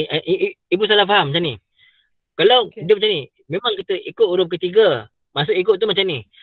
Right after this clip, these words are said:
Speaker 1: Kalau huruf ketiga baris atas atau baris bawah, maka alif tu baris bawah.
Speaker 2: Oh, okey.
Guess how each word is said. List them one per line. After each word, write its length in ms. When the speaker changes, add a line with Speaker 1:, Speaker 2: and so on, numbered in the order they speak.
Speaker 1:
Kalau 300
huruf 200
ketiga 420
baris 260
atas 420
atau 380
baris 280
bawah, 480
maka 240
alif 240
tu 80
baris 180
bawah. 300
Speaker 2:
Oh, 440
okey. 360